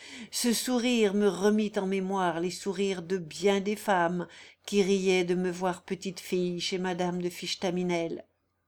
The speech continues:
Je pleurais sincèrement. Jusque-là, je pouvais croire à bien des choses qui n'existaient plus chez mon mari,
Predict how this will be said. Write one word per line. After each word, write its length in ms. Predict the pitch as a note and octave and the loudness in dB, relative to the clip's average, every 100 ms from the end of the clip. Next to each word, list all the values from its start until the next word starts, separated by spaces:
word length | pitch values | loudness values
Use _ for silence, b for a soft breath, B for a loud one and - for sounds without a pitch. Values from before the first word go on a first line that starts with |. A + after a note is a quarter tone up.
| _ _ _ _ _ - | _ _ _ _ _ -12
Je 200 | F3 F#3 | -6 -6
pleurais 560 | F3 - E3+ E3 D3+ | -6 -2 2 2 0
sincèrement. 800 | D3+ - D3 - C#3+ - C#3 - _ _ _ _ _ _ _ _ _ _ _ _ | -4 -4 -6 -6 -8 -8 -10 -10 _ _ _ _ _ _ _ _ _ _ _ _
Jusque-là, 680 | A#3 A#3+ D4+ - C#4 D#4 E4 B B _ _ - | -2 0 0 2 4 6 4 B B _ _ -8
je 120 | G#3+ | -6
pouvais 260 | - D4+ D4+ | 0 2 2
croire 400 | - G4 G#4+ C#4+ | 2 0 0 0
à 60 | |
bien 220 | G3 F#3 F#3+ | -2 2 2
des 160 | F#3 | 2
choses 420 | - G3+ F#3 E3+ | 0 0 0 0
qui 120 | - E3+ | -4 -2
n'existaient 520 | E3 D#3 E3 - F3+ | -2 -4 -8 -4 -6
plus 260 | F3+ F3 | -4 -4
chez 160 | F3 D3+ | -2 -4
mon 140 | C#3 | -6
mari, 460 | C3+ C#3+ C#3 C#3 A2 | -6 -6 -6 -8 -8